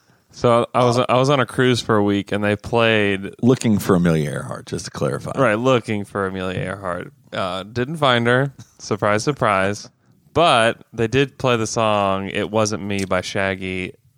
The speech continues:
Speaker 1: maybe three to four times a day, and it was wonderful. It was wonderful.
Speaker 2: So are your kids with you when that song comes on?
Speaker 1: Oh, yeah.
Speaker 2: I mean, is it, they're s-, still oblivious enough to it?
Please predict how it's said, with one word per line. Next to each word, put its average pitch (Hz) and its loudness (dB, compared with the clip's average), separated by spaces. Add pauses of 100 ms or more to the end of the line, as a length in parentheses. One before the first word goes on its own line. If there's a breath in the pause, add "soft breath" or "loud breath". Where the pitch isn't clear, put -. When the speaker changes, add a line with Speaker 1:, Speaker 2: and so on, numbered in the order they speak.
(100)
Speaker 1:
maybe 104 -4 (100)
three 127 0
to 113 -12
four 110 -2
times 101 -4 (320)
a 110 0
day, 87 -2 (880 loud breath)
and 104 0
it 104 0
was 107 2
wonderful. 107 -6 (360)
It 101 -10
was 98 -10
wonderful. 92 -8
Speaker 2:
So 156 2
are 143 4
your 185 -2
kids 110 0
with 101 2
you 101 2
when 101 -4
that 101 -2
song 101 -2
comes 101 -4
on? 104 -4
Speaker 1:
Oh, 113 -2
yeah. 95 0 (1080)
Speaker 2:
I 104 -6
mean, 107 0
is 101 0
it, 113 0
they're 117 -2
s-, - -2 (160)
still 101 0
oblivious 92 0
enough 92 -2
to 98 0
it? - -4